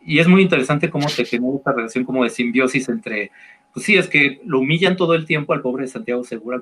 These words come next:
a su, a su personaje, pero es que si no recibiera los, las cachetadas y las burlas del otro, pues realmente no sería nada, ¿no? Pues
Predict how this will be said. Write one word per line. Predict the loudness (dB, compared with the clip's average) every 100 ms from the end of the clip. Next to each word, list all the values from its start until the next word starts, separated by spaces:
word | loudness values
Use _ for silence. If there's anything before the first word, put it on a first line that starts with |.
| -10
a |
su, | -12 -12 -12
a | -14
su | -14
personaje, | -14 -8 -6 -4 -6 -10 _ _ _ _
pero | 0
es | 2
que | 2 0
si | 0
no | 2 4
recibiera | 4 2 4 4 4
los, | 4 0 -6 -20 _ _ -6
las | -6
cachetadas | -4 -6 -2 2 2 0 -4
y |
las | -8 -6
burlas | -4 -4
del | -4
otro, | -8 -8
pues | -10 -6
realmente | -2 -2 -2
no | -2
sería | -2 -2 -2
nada, | -2 -2 -4
¿no? | -8 -10
Pues | -12 -14